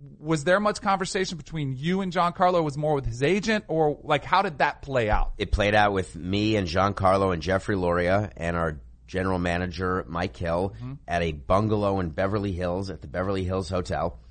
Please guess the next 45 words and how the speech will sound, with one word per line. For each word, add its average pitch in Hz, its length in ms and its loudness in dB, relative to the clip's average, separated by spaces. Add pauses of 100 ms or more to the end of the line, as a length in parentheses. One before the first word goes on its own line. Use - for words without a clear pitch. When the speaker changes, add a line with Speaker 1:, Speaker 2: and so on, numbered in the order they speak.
(160)
Speaker 2:
We 80 140 -12
sat 92 360 -2
with 92 380 -6
Joel 92 300 -2
Wolfe 90 340 -2
and 82 180 -4
a 71 80 -6
bunch 85 300 -4
of 87 100 -6
other 85 220 0
agents 82 640 -8
who 85 80 -12
work 92 220 -2
for - 120 -8
Joel 76 280 -4
Wolfe 80 260 -2
and 87 200 0
Giancarlo, 85 640 0 (380)
and 113 140 2
we 120 80 2
talked 123 320 4
about 131 400 6 (260)
what 107 240 4
it 131 80 0
would 120 160 -2
take 117 260 2
to - 80 -6
make 98 220 -2
him 107 140 -2
a 104 40 -2
Marlin 98 360 0
forever. 101 360 2
The 80 140 -6
intent 107 380 -2
when 107 120 0
we 95 100 0
signed 104 360 0
him 90 240 -2 (300)
was 90 180 -4
he 101 120 -2
would 110 120 -2
become 101 320 -2
the 90 80 -4
first - 420 -6
ever 90 380 -2